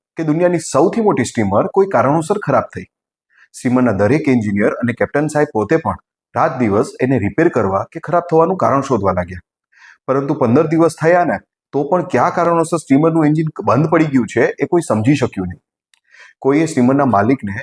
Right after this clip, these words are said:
એક અનુભવી વ્યક્તિ વિશે વાત કરી કે એ વ્યક્તિને બહુ જો બોલાવવામાં આવે, તો એ આનો હલ ચોક્કસથી શોધી કાઢશે. એ વ્યક્તિ સ્ટીમર પર આવ્યો અને એને સંપૂર્ણ એન્જિનનું ખૂબ ચોકસાઈથી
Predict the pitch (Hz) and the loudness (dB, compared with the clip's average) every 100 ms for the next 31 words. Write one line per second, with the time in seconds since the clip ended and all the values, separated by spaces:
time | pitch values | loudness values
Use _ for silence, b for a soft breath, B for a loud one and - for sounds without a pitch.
0 | - - - 107 131 139 151 135 107 - | -10 -12 -6 -2 0 0 -2 -2 -2 -2
1 | 156 117 120 92 87 - 87 - _ _ | -4 0 0 0 -2 -6 -10 -14 _ _
2 | _ 131 127 139 139 143 131 139 139 135 | _ 0 2 2 2 0 2 2 2 2
3 | 131 127 117 117 143 147 143 143 156 - | 4 4 4 6 4 4 2 2 0 -16
4 | _ _ - 123 - 127 156 - 117 120 | _ _ -6 -6 0 2 2 0 0 0
5 | 123 120 147 - 113 - - 170 151 196 | 0 0 0 -2 -2 -2 -4 -4 0 0
6 | 190 175 156 - - _ _ _ b b | 0 -6 -10 -16 -18 _ _ _ b b
7 | b 156 139 139 170 - 139 151 160 131 | b 0 2 2 0 2 2 2 2 0
8 | 98 180 - _ _ - 165 170 165 127 | 0 -2 -10 _ _ -4 0 0 0 0
9 | 127 185 180 143 143 147 180 - 185 - | 2 2 2 2 2 2 -2 -2 -2 0
10 | 120 - - 147 147 139 | -4 -2 0 0 2 0